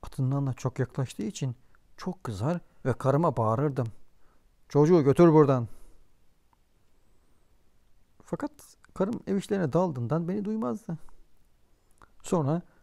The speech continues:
ayağa kalkıp bir tekme atardım kadına.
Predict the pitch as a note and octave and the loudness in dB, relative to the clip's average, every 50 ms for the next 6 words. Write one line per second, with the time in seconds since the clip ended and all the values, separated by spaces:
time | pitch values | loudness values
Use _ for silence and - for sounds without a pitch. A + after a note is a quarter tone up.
0 | _ _ _ - - - C3+ D3 F3 F3+ E3 - - A2+ G#2 - - E3 D#3 - | _ _ _ -20 -6 -2 0 2 2 0 0 -2 -4 -4 -4 -2 -4 -4 -4 -6
1 | _ - - _ - _ _ - G3+ F#3+ - - G3 F#3 - F#3 F#3 D#3+ - C3+ | _ -20 -20 _ -20 _ _ -6 -6 -4 0 0 0 0 0 -2 -2 -2 -2 -2
2 | B2 A2 A2+ A2 G#2+ - A#2 G#2+ A2+ A2+ A2+ A2 | -4 -2 -4 -6 -6 -6 -4 -4 -4 -4 -6 -8